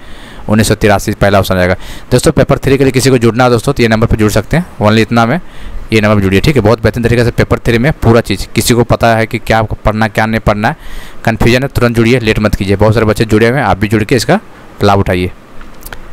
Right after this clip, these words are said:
चलिए, तिलका मांझी was caught by the British, तिलका मांझी को अंग्रेजों द्वारा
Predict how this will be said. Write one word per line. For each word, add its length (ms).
चलिए, 260
तिलका 280
मांझी 240
was 240
caught 300
by 180
the 140
British, 420
तिलका 260
मांझी 260
को 100
अंग्रेजों 280
द्वारा 380